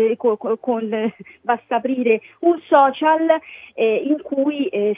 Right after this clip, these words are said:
si dice che, eh, "me first", cioè, eh, eh, io prima di tutto,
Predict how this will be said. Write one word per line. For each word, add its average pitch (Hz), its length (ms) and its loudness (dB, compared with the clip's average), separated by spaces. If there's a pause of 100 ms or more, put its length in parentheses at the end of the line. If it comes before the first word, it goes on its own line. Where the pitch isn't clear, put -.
(120)
si 247 120 -20
dice 196 560 -6
che, 226 260 -4
eh, 175 1200 -6
"me 277 280 2 (120)
first", 220 600 -2
cioè, 214 360 -2
eh, 202 540 -2
eh, 269 80 -10
io 302 280 6
prima 302 340 -2
di 247 160 -12
tutto, 208 580 -4